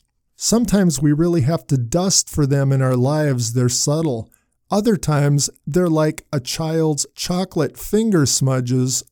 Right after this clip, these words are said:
on a window. There are a whole bunch of fingerprints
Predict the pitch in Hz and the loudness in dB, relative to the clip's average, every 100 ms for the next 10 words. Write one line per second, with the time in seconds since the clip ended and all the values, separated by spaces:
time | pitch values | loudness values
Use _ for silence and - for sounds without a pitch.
0 | - 135 127 123 131 170 180 123 110 104 | -4 0 0 0 0 0 0 0 -2 -8
1 | - _ _ - 180 226 196 175 160 127 | -10 _ _ 2 4 4 4 4 4 2
2 | - - 180 202 156 170 185 - 139 123 | -2 -2 0 0 2 0 0 0 -2 -2
3 | - 185 202 165 - 135 127 127 - | -2 0 2 2 2 0 2 0 -4